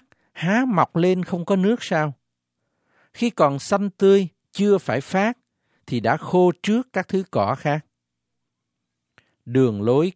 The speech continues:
kẻ quên Đức Chúa Trời là như vậy. Sự trông cậy kẻ không kính sợ Đức Chúa Trời sẽ hư mất. Nơi người nương nhờ sẽ bị truất.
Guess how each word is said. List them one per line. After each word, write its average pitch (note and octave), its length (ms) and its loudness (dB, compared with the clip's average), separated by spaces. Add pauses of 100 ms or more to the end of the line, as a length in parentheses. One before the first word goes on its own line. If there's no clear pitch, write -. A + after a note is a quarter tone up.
kẻ G#2+ 260 -2 (100)
quên C#3+ 240 2
Đức D3 120 -6
Chúa D#3+ 200 -2
Trời G#2 240 0
là F2+ 120 -8
như G#2+ 220 -4
vậy. F#2 280 -4 (420)
Sự C#3 160 -2 (120)
trông G#3+ 200 4
cậy B2 360 2
kẻ C#3+ 220 4
không G#3+ 280 0
kính A#3+ 180 -6
sợ B2+ 240 2
Đức E3+ 160 -4
Chúa A3 100 0
Trời B2 360 2
sẽ B2+ 160 -4
hư D3 180 0
mất. D#3+ 220 -2 (840)
Nơi D3+ 300 2
người A#2 340 0
nương C#3+ 320 0
nhờ G#2 320 -2
sẽ A#2+ 200 -8
bị G2 300 -8
truất. F#3 140 -2